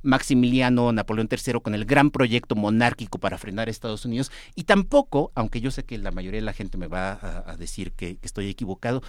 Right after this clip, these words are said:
tampoco es Estados Unidos tratando de imponer su hegemonía sobre este continente. Son grupos políticos, empresariales, económicos,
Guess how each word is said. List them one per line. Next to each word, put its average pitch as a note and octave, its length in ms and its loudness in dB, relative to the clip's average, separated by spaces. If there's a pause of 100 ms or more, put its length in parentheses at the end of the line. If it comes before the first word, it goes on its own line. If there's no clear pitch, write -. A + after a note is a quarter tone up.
(220)
tampoco - 360 2
es C#3 60 -2
Estados B2+ 380 -2
Unidos G#2+ 300 -2
tratando G2+ 400 -4
de G2 60 -2
imponer F2+ 420 -4
su A2 100 -8
hegemonía E2+ 560 -8 (240)
sobre F2 300 -8
este F2 160 -8
continente. C#2+ 680 -10
Son - 220 -4 (280)
grupos D3 520 0
políticos, A#2 680 -8
empresariales, G#2+ 720 -8
económicos, A2 800 -4